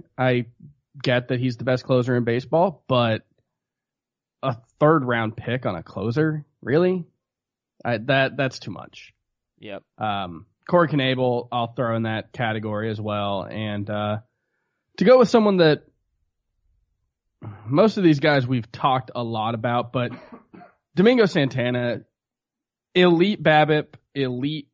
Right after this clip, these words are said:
Speaker 1: home run to fly ball rate, with just pretty good batted ball data. Like, the line drive rate is exceptional, but the hard hit rate, the, the average exit velocity are just good. They're not, like,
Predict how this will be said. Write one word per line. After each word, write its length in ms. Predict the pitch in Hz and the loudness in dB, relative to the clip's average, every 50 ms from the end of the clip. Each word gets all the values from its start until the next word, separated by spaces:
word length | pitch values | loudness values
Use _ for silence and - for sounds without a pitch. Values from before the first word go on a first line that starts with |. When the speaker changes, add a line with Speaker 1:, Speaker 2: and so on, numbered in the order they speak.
| _ _ | _ _
Speaker 1:
home 260 | 131 131 151 147 147 143 | -4 -2 0 2 2 2
run 140 | 139 135 | 2 0
to 60 | 135 123 | -2 -2
fly 240 | - 143 131 120 | -2 -2 0 0
ball 280 | 117 113 120 117 117 110 | 0 -2 -2 -2 -2 -4
rate, 340 | 107 113 113 113 104 - _ _ _ _ _ _ _ _ _ _ _ _ _ _ _ _ | -4 -4 -6 -6 -8 -10 _ _ _ _ _ _ _ _ _ _ _ _ _ _ _ _
with 300 | - 135 175 190 156 131 | 0 2 4 4 4 2
just 420 | 120 - 175 214 226 226 - - - _ _ - | -2 0 2 2 2 2 -2 -6 -16 _ _ -18
pretty 520 | - - - - 135 131 147 165 180 185 | -18 -16 -8 -6 -4 -2 -2 -2 -4 -4
good 460 | 165 180 190 190 190 196 196 202 185 - _ _ _ _ _ _ 196 _ | -4 -2 -2 0 0 -2 -2 -4 -8 -12 _ _ _ _ _ _ -20 _
batted 340 | - 175 175 185 185 185 170 | 0 2 4 4 4 2 2
ball 200 | 165 190 196 196 | 2 4 4 4
data. 220 | 190 196 202 202 196 | 2 0 0 2 2
Like, 160 | 175 165 143 | 0 0 2
the 80 | 190 | 2
line 200 | 190 226 247 233 | 4 4 4 4
drive 320 | 180 147 151 147 156 151 151 | 4 4 4 4 4 2 2
rate 240 | 160 160 160 - 143 | 0 -2 -2 -2 -4
is 100 | 143 127 | -6 -6
exceptional, 600 | 120 107 - - 113 113 - - 143 143 139 131 | -6 -8 -8 -6 -6 -6 -6 -4 -2 -2 -2 -2
but 140 | 135 127 | -2 -4
the 80 | - 110 | -6 -4
hard 260 | 107 127 147 156 151 | 0 2 2 2 2
hit 220 | 123 147 151 147 - | 0 -2 -2 0 0
rate, 340 | 160 156 156 156 156 151 _ _ _ _ _ _ _ - | 2 2 2 0 -2 -4 _ _ _ _ _ _ _ -10
the, 520 | - 120 117 113 107 104 104 95 90 90 - _ _ _ _ _ _ _ _ _ _ _ _ _ | -6 -2 -2 -2 -2 -2 -4 -6 -6 -8 -12 _ _ _ _ _ _ _ _ _ _ _ _ _
the 140 | 139 143 127 | -2 0 2
average 340 | 131 135 135 127 135 117 123 | 2 2 0 0 -2 -2 -2
exit 280 | 120 127 127 131 127 | -2 -2 -2 -4 -6
velocity 520 | 120 135 131 131 131 131 123 - 139 139 120 | -4 -2 0 0 0 0 -2 -4 -4 -2 -2
are 120 | 127 135 | 0 -2
just 460 | 135 120 123 170 196 185 - - - _ _ _ _ _ _ - 123 - | -2 -2 -2 -2 0 0 -2 -6 -12 _ _ _ _ _ _ -20 -10 -6
good. 340 | - 135 - - - - _ _ _ _ _ _ _ _ _ _ _ _ _ _ _ _ | -4 -4 -4 -6 -12 -20 _ _ _ _ _ _ _ _ _ _ _ _ _ _ _ _
They're 120 | - 139 | 0 0
not, 540 | 139 139 139 151 151 143 143 135 123 - - | 2 2 4 4 4 4 2 2 0 -4 -6
like, 380 | 135 123 117 110 110 107 - | -6 -6 -6 -6 -8 -10 -16